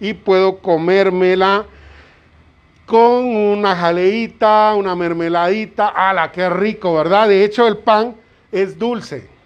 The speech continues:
¿sí? Y solo así, con cafecito o con chocolate, miren, buenísimo. Está muy, muy, muy rico. Y bueno, eh, la forma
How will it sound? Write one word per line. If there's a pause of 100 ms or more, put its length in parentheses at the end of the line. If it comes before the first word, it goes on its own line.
(200)
¿sí? (480)
Y
solo
así,
con
cafecito
o
con
chocolate, (600)
miren, (560)
buenísimo.
Está
muy,
muy,
muy
rico. (540)
Y
bueno, (320)
eh,
la
forma